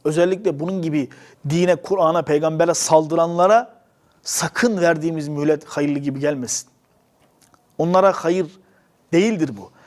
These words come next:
"İnnemâ numlî lehum liyezdâdû ismâ." Rab buyuruyor ki, o kadar adaletli ki Rabbimiz. Efendim, yani imkan veriyoruz, mühlet veriyoruz. Öyle bir tercihini kötüden yana kullanmış ki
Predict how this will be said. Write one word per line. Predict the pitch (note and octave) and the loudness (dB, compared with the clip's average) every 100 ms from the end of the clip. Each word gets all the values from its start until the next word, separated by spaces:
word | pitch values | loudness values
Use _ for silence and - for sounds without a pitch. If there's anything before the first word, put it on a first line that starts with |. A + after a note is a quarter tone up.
| _ - | _ -2
"İnnemâ | C4+ B3+ G#3+ G3+ | 0 2 4 2
numlî | F#3+ G#3 A#3 B3 | 2 0 0 2
lehum | G3+ G#3 | 2 2
liyezdâdû | G3 F3+ D#3 F3+ D#3+ | 2 2 4 2 2
ismâ." | E3 - D3 A2+ - _ _ _ _ | -4 -8 -8 -8 -12 _ _ _ _
Rab | D#3 D#3+ | -2 0
buyuruyor | E3 F3+ G3+ A#3+ | 2 2 4 2
ki, | - B2+ G2+ - | 0 -8 -8 -8
o | |
kadar | - A3 G#3+ | -4 0 2
adaletli | F#3 F#3+ F#3 F#3+ C#4+ | 2 2 2 0 -4
ki | A#3 G3 | 2 2
Rabbimiz. | D#3 D#3 C3 A2+ - - _ _ _ | 2 -4 -8 -10 -14 -20 _ _ _
Efendim, | D#3+ D3 D3 C3+ G#2+ - _ - | -2 -2 -2 -4 -8 -12 _ 2
yani | D3+ F3 E3 - _ - _ _ _ - | 4 4 0 -4 _ -20 _ _ _ -6
imkan | D3 D#3 G#3+ B3+ | -2 2 6 6
veriyoruz, | C4 B3+ A3 E3+ | 6 6 6 4
mühlet | D3 D#3+ G3+ G#3 | 2 6 6 6
veriyoruz. | A#3+ C4+ A3+ D3+ - - _ - | 2 4 4 4 0 -18 _ -2
Öyle | B2+ C#3+ | 0 4
bir | E3+ C#3+ - _ - | 4 4 -6 _ 2
tercihini | D3 D3 C3 E3 E3 | 2 4 2 0 0
kötüden | - D3+ D3+ E3+ | -2 -2 0 0
yana | F3+ F3+ | 2 0
kullanmış | F3+ G3+ D4+ A#3+ | 0 0 0 -2
ki | - D#3 | 0 0